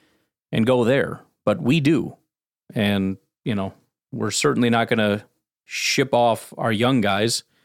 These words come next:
so that we can have one more year of Rodgers and then pay a bunch of veterans to come in, because that obviously doesn't make any sense. So maybe it's just incompatibility at this point.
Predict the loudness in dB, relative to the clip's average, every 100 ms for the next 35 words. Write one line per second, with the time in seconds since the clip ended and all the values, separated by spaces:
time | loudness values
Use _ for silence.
0 | _ -2 0 2 0 2 2 2 2 2
1 | 2 2 2 2 2 0 0 0 -2 _
2 | _ -2 0 2 0 -2 0 0 0 -2
3 | -4 -6 -4 -4 -4 -4 -6 -6 -10 -10
4 | -8 -12 -10 -8 -10 -10 -14 -12 -10 -10
5 | -8 -12 -14 -18 -20 -20 _ -4 0 2
6 | 2 0 2 0 0 0 2 2 2 2
7 | 0 -4 _ -6 -4 0 -2 -2 -8 -8